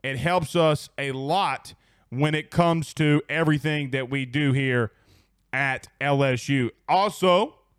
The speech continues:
Aaron Judge, if you're just, you know I gotta talk about the Yankees, man, just robbed Shohei Ohtani of a home run. The goat, known as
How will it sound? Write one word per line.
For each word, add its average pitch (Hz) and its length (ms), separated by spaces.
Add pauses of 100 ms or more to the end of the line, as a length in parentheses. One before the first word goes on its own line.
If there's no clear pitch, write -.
(640)
Aaron 165 400
Judge, 165 540
if 143 280
you're 135 120
just, 127 440 (160)
you 123 180
know 110 120
I 85 100
gotta 80 180
talk 90 240
about 82 180
the - 100
Yankees, 80 340
man, 90 260
just 147 340
robbed 160 540 (400)
Shohei 170 640
Ohtani 147 680 (440)
of 139 120
a 139 80
home 147 300
run. 139 320 (240)
The 220 260 (100)
goat, 247 540 (260)
known 233 600
as 202 500